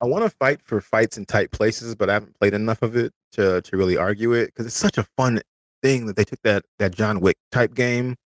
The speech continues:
the way that gameplay was, and just kinda take that and mashed it with, um, Super Hot,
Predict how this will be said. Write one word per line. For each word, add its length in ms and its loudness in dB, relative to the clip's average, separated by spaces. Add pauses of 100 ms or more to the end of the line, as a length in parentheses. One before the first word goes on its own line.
(580)
the 80 -6
way 100 4
that 160 2
gameplay 380 -2
was, 280 0
and 140 -6
just 160 -2
kinda 360 0
take 160 -2 (100)
that 260 0 (100)
and 240 -2
mashed 360 2
it 160 2
with, 240 0 (100)
um, 600 -2 (540)
Super 340 -2
Hot, 260 -4